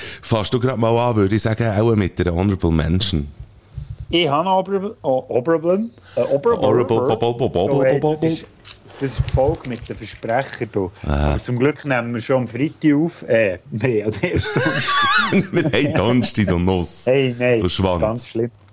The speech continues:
Speaker 1: <clears throat> Du Nussschwanz.
Speaker 2: Nein, auf jeden Fall, ich wollte sagen, zum Glück nehmen wir schon am Anfang auf, bevor die Barbarie überhaupt hat gestartet, weil in den nächsten zwei Tagen bin ich auch nicht mehr zu grossen literarischen Ergüssen fähig. Aber eben, meine Honorable Mention ist, ähm,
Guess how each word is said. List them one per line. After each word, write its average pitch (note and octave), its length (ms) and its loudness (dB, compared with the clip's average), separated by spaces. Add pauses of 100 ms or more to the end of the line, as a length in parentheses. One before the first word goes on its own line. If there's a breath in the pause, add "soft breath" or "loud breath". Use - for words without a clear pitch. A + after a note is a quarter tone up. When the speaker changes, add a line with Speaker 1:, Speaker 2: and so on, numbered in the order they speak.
(160)
Speaker 1:
<clears throat> E3+ 460 -2
Du E2 100 -2
Nussschwanz. F#2 520 2
Speaker 2:
Nein, D3 140 4
auf B2+ 80 -2
jeden D3 220 2
Fall, D3 200 0
ich C3 60 2
wollte A#2+ 180 2
sagen, C3 300 -2
zum A#2+ 140 -6
Glück C3 240 0
nehmen A2 200 0
wir G#2 60 -2
schon C3 160 2
am A2+ 140 2
Anfang D3 600 0 (100)
auf, C#3+ 360 0
bevor B2 340 2
die C3+ 80 -10
Barbarie A2+ 420 0
überhaupt B2 400 0
hat A#2+ 100 -2
gestartet, C3 600 -2
weil G#2 240 4 (540 loud breath)
in B2 80 2
den A#2 140 0
nächsten B2 400 -2
zwei A#2+ 240 2
Tagen A2+ 520 0
bin G#2+ 160 -2
ich A2+ 100 2
auch A2 160 2
nicht A2 140 0
mehr A2+ 440 2
zu - 160 -6
grossen G#2+ 720 2 (1000 loud breath)
literarischen C3 920 2
Ergüssen C3 680 -2
fähig. G2 460 -2
Aber B2 240 0
eben, D3+ 160 -8
meine C#3+ 340 -8
Honorable D3+ 400 -6
Mention B2 600 -8
ist, - 520 -2
ähm, A#2 640 -2